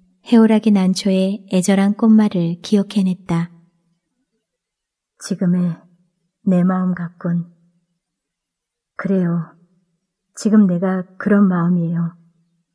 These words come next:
안 된다는 거, 이쯤에서 정신 차리고 접어야 되는 마음이라는 거, 어쩌면 당신을 많이 화나게 하고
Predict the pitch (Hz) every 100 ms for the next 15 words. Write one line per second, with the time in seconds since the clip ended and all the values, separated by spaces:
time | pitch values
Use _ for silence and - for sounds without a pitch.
0 | _ _ _ _ - 180 180 196 190 185
1 | 175 175 180 170 _ _ _ _ _ _
2 | _ _ _ _ - 190 208 196 196 214
3 | 190 185 220 214 208 190 208 202 190 185
4 | 202 202 185 190 175 175 196 196 180 175
5 | 170 175 - _ _ _ _ _ _ _
6 | _ _ _ _ _ _ - 185 202 196
7 | 202 175 - _ _ _ _ _ _ _
8 | - 180 180 202 214 180 175 196 196 -
9 | 226 220 214 180 - 185 180